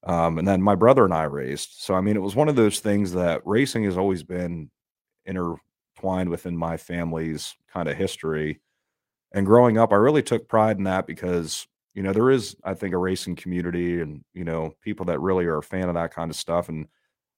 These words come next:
I mean, it might not seem as prevalent right now because technology kinda boomed, but, like, I'm talking to maybe the,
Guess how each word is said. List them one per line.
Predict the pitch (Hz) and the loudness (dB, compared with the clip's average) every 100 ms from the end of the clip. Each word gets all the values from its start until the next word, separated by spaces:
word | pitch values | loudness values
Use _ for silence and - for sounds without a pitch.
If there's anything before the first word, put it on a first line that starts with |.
| _ 98 | _ -2
I | |
mean, | 98 92 76 - | 0 0 -2 -2
it | 110 | 2
might | 151 | 4
not | 127 107 | 4 2
seem | 107 95 | 0 -2
as | - | -2
prevalent | 104 101 95 80 | -4 0 -2 -2
right | 87 82 | -2 -2
now | 87 92 | -2 -4
because | 87 82 78 | -4 -8 -8
technology | - 90 87 90 87 80 | -8 -6 -4 -4 -4 -8
kinda | 87 85 | -8 -8
boomed, | 76 90 87 78 | -6 -4 -4 -4
but, | 76 | -4
like, | 82 | -4
I'm | 92 95 | -6 -4
talking | 90 87 87 | -2 -4 -6
to | |
maybe | 80 85 82 | -6 -4 -4
the, | 78 76 76 | -6 -6 -8